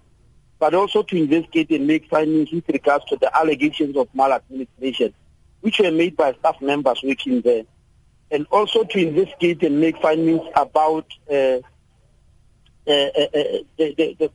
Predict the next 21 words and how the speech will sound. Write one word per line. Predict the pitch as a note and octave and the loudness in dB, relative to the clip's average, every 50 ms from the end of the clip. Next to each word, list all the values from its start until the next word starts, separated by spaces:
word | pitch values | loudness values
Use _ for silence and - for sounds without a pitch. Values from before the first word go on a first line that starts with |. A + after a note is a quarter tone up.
| - - _ _ | -10 -20 _ _
the | D#3 - | -6 -6
problem | - - F#3+ F#3+ F#3+ F#3 F#3+ F#3+ F3+ E3+ | 0 2 2 2 2 2 0 0 2 0
of | D#3 - - - _ _ _ _ _ _ _ _ _ | -2 -2 -6 -12 _ _ _ _ _ _ _ _ _
registration | E3 F#3 D#3+ - - - - D#3+ E3+ E3+ F3 F3 E3 E3 | -2 -2 -2 -4 -6 -6 -2 0 0 2 2 0 0 0
of, | D#3+ - - _ _ _ _ | -2 -4 -4 _ _ _ _
of | - B2+ - _ _ _ _ _ | -12 -12 -12 _ _ _ _ _
foreign | - D#3 D3 D3+ D#3+ E3 E3 | -2 0 2 2 2 0 -2
professionals, | D3 - B2+ A#2 - C#3 C3+ - B2+ A#2+ A#2 G#2 F#2 - - _ _ _ _ _ _ - - - - _ _ | -2 -4 -4 -4 -2 -6 -6 -4 -2 -2 0 -2 -2 -6 -10 _ _ _ _ _ _ -20 -20 -20 -20 _ _
but | - D3 C3+ A#2 - - | 0 0 0 0 -4 -4
also | - F#3+ F#3+ F#3+ - G#3+ G3 | -2 0 0 2 2 0 0
to | - F#3 D#3 | 0 -2 -2
find | - - D#3+ D#3+ D#3+ D#3 - - | 0 2 2 2 0 -2 0 0
out | D3 D#3 D#3 D3 C3+ A#2 - _ _ _ _ _ _ _ | 0 2 2 0 -2 -4 -8 _ _ _ _ _ _ _
if | - - A#2+ A2 - - - - _ _ _ _ - - _ _ _ _ _ | -4 -4 -4 -4 -4 -10 -18 -20 _ _ _ _ -20 -20 _ _ _ _ _
the | D#3+ D#3+ | -2 -2
people | D#3+ - - G3 - - F3+ D#3+ D3+ | 0 -2 -4 -4 -4 -2 0 0 0
who | C3+ D#3+ F3 E3+ - - | 2 0 0 0 2 0
are | C3 B2 A#2+ | 0 0 0
running | A#2+ B2+ C#3 C#3 C#3 C#3 C3+ C3 C3+ C#3 - _ - | 0 -2 0 0 -2 -4 -4 -4 -6 -8 -8 _ -6
the | C3 | -6
council | - - D3+ C#3+ D3 C#3+ - C#3+ B2+ G#2 | 0 0 0 0 0 -4 -4 -4 -4 -4